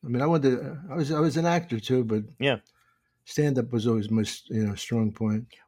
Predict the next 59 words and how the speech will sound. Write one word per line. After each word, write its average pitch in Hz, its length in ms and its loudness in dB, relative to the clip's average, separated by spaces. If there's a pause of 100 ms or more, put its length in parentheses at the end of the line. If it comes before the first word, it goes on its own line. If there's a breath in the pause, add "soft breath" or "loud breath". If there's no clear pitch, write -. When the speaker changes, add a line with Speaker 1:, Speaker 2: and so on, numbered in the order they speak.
Speaker 2:
Were 135 120 2
your 160 140 4
parents 135 440 2
cool 151 260 4
with, - 300 -2
with, 151 180 -2
with 135 200 -4
what 135 140 0
you, 131 160 -4
'cause 131 240 -4
I 131 120 0
guess, 123 360 0
you 127 100 -2
know, 110 120 2
you 107 200 -2
had 127 100 4
to 107 120 2
eventually 107 640 -2
tell 107 220 0
them 104 120 -4
that 98 80 -4
you 101 100 -6
were 101 100 -2
leaving 104 360 -2
teaching 107 440 -4
and 95 140 -6
then 98 140 -4
going 104 240 -2
to 95 60 -8
do 104 140 -6
performing 104 480 -6
and 95 80 -8
stuff 98 160 -6
like 95 160 -4
that. 98 200 0
Like, 92 220 -6 (520 soft breath)
did 113 160 0
they 110 480 4
have 113 260 0
any 110 200 -2
influence 127 420 -2
over 127 220 2
you 127 160 -2
in 131 80 -2
that 127 160 0
respect? 135 400 0
Or 131 40 2
were 110 60 2
you 110 140 0
like, 104 180 0
"Hey, 113 160 2
Mom, 104 320 -2
Dad, 104 300 2
I'm 101 100 -2
doing 101 280 -4
this 104 280 -4
and 92 220 -8
that's 90 240 -8
it"? 78 160 -8